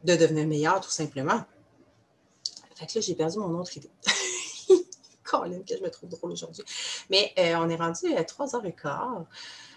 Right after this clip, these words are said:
Alors, euh, oui, c'est ça que je dis, mon podcast, je crois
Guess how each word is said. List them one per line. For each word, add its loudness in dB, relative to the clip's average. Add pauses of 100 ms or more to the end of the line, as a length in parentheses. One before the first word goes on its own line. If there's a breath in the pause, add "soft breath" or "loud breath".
(140 loud breath)
Alors, 4
euh, 4
oui, 0
c'est -4
ça 0
que 0
je -4
dis, -2
mon 0
podcast, -2
je -4
crois -4